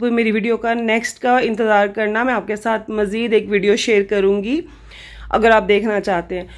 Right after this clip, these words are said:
और अगर आप ऑनलाइन शॉपिंग करना चाहते हैं तो आज के सूट सब ही बहुत अच्छे हैं, बेफिक्र होके जो भी सूट अच्छा लगे आप ले लें। अ, मैं अपना रिव्यू आपको यही दूंगी कि आज वाले कपड़े सारे ही बहुत प्यारे हैं।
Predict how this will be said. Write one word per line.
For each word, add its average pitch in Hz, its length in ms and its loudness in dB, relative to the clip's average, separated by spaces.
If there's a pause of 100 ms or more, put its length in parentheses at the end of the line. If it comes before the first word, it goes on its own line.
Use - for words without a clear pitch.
(180)
और 240 100 4
अगर 254 200 6
आप 254 180 4
ऑनलाइन 277 440 4
शॉपिंग 302 420 0
करना 277 240 4
चाहते 262 340 2
हैं 269 120 4
तो 277 80 2
आज 226 360 2
के 254 160 -2
सूट 247 360 -4
सब 226 440 -2
ही 247 240 2
बहुत 247 380 0
अच्छे 247 300 0
हैं, 247 200 2
बेफिक्र 226 500 0
होके 233 360 0
जो 269 200 -2
भी 311 160 2
सूट 240 280 -4
अच्छा 226 220 0
लगे 220 300 2
आप 208 220 2
ले 214 140 2
लें। 254 160 0 (400)
अ, 240 240 4
मैं 220 240 4
अपना 262 320 4
रिव्यू 233 320 0
आपको 247 340 2
यही 240 280 0
दूंगी 233 300 -4
कि 226 120 -6
आज 214 220 2
वाले 220 140 0
कपड़े 220 300 -2
सारे 226 420 2
ही 240 200 -2
बहुत 208 340 -2
प्यारे 180 380 2
हैं। 214 180 -2